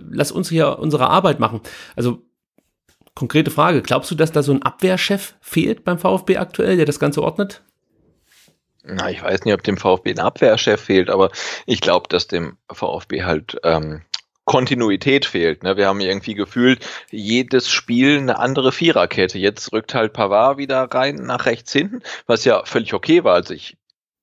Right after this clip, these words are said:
Speaker 2: also live gesehen, äh, fand ich ihn halt wirklich gut. Ähm, aber es, es, ja, es gibt halt keine Konstanz irgendwie in der ganzen Geschichte, ne? Und es gibt halt auch, also wer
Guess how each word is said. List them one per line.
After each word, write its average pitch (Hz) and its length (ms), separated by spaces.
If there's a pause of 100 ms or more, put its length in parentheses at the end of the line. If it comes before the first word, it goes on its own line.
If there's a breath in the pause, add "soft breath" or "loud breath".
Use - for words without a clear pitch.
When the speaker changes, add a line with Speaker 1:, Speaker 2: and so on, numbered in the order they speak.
(140)
Speaker 2:
also 90 180
live 90 400
gesehen, 135 440 (340 loud breath)
äh, 104 240 (100)
fand 117 260
ich - 100
ihn 131 60
halt 98 140
wirklich 113 320
gut. 165 300 (360 loud breath)
Ähm, 113 280 (320)
aber 101 220
es, - 160
es, - 280
ja, 98 200
es 110 140
gibt 117 160
halt 117 160
keine 120 280
Konstanz 139 540
irgendwie 107 340
in 95 60
der 90 100
ganzen 85 340
Geschichte, 87 420
ne? 92 160
Und 104 80
es - 120
gibt - 180
halt 104 160
auch, 98 160 (240 loud breath)
also 95 320
wer 120 380